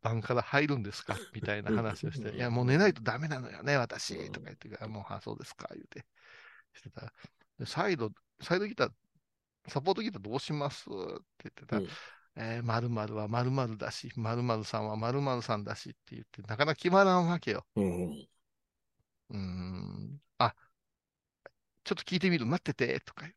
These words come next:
Speaker 1: て。
Speaker 2: うん、うん。
Speaker 1: で、決まったのがペペ伊藤っていう、
Speaker 2: うん、うん。
Speaker 1: 博多を中心にやってる、この人は、まあ、私より珍しく若いギタリストで、
Speaker 2: ほうほう。
Speaker 1: まあ、ボサノバからジャズ、フォークまでものすごいいけるんだけど、
Speaker 2: うん。
Speaker 1: なんせ、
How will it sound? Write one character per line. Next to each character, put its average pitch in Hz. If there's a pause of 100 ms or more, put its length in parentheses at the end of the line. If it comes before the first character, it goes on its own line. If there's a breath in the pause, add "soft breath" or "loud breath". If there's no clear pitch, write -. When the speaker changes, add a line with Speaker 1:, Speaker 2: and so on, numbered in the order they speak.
Speaker 1:
て。 -
Speaker 2:
う -
ん、 101
う 92
ん。 95 (260)
Speaker 1:
で、 160
決 -
ま 135
っ -
た 139
の 104
が 92
ペ 139
ペ 113
伊 101
藤 104
っ 104 (140)
て 110
い 110
う、 117
Speaker 2:
う 107
ん、 98
う 82
ん。 - (180)
Speaker 1:
博 151
多 143
を 131
中 131
心 120
に 113
や 113
っ -
て -
る、 151
こ 180
の 190
人 147
は、 101
ま 95
あ、 95
私 127
よ 135
り 98 (120)
珍 135 (180)
し -
く -
若 175
い 101
ギ 98
タ 95
リ 95
ス -
ト 107
で、 95 (180)
Speaker 2:
ほ 123
う 98
ほ 90
う。 - (180)
Speaker 1:
ま 143
あ、 127
ボ 110
サ 131
ノ 131
バ 127
か 123
ら 113
ジ 98
ャ 131
ズ、 101
フ 107
ォ 120
ー 113
ク 95
ま 95
で 101
も 104
の 123
す -
ご 139
い 117
い -
け 113
る 101
ん 101
だ 101
け 98
ど、 95 (460 loud breath)
Speaker 2:
う 127
ん。 131
Speaker 1:
な 233
ん 151
せ、 110